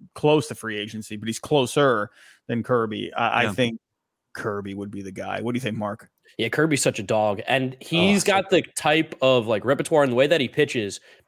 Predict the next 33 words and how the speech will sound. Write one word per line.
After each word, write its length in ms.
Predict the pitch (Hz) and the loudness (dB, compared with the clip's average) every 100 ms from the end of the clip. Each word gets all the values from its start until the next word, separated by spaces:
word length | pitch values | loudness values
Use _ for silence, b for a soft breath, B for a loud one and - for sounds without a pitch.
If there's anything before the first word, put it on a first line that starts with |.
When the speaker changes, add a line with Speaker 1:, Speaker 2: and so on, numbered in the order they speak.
| _ | _
Speaker 3:
I 120 | 113 143 | -2 2
almost 260 | 202 190 | 4 4
feel 140 | - 180 | 6 6
like 120 | 165 | 6
he's 120 | 135 | 2
got 160 | 117 131 | 0 0
the 100 | 107 | 0
hard 220 | 110 123 123 | 0 0 0
stuff 280 | 147 143 | 0 0
down. 380 | - 147 156 160 - | 2 2 0 -4 -10
I, 160 | - - | -12 -6
like, 120 | 117 | -2
Speaker 2:
Right. 80 | - | -2
Speaker 3:
he 180 | 135 117 | -2 -4
knows 240 | 113 127 127 | 0 2 2
how 140 | 135 | 0
to 100 | 123 | -2
pitch, 340 | 104 131 - - b _ | 0 0 0 -10 b _
and 120 | 120 | -2
I 80 | 135 | -2
can 120 | 135 | 0
only 200 | 139 156 | 2 4
imagine, 400 | 156 135 139 135 | 4 2 0 0
like, 140 | 135 123 | -2 0
as 220 | 117 127 | 0 -2
the 80 | 117 | -2
years 280 | 120 127 110 | -2 -2 0
go 160 | 110 | -2
on, 240 | 104 101 104 | -2 -2 -2
we 80 | |
don't 200 | 160 170 - _ | 0 0 -2 _
see 200 | - 170 | -4 -2
pitchers 460 | 135 156 156 143 117 | -2 -4 -2 -4 -6